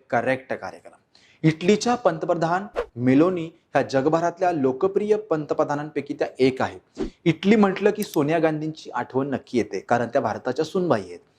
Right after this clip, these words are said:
असो, मुद्दा असा आहे की भारतात झालेली जी ट्वेंटी शिखर परिषदेच्या वेळेचे व्हिडिओ आणि नुसत्याच दुबईत पार पडलेल्या परिषदेतील फोटो हा चर्चेचा विषय झालाय. मित्रो, आता एक किती साधा आहे बघा.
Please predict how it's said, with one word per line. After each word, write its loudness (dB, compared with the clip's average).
असो, 2
मुद्दा 4
असा 0
आहे -4
की -8
भारतात 2
झालेली -2
जी -8
ट्वेंटी -2
शिखर 0
परिषदेच्या -2
वेळेचे -2
व्हिडिओ 4
आणि 2
नुसत्याच 0
दुबईत 6
पार -2
पडलेल्या -12
परिषदेतील -4
फोटो -14
हा -6
चर्चेचा -2
विषय -4
झालाय. -12
मित्रो, 6
आता 6
एक 2
किती 0
साधा 2
आहे 4
बघा. -6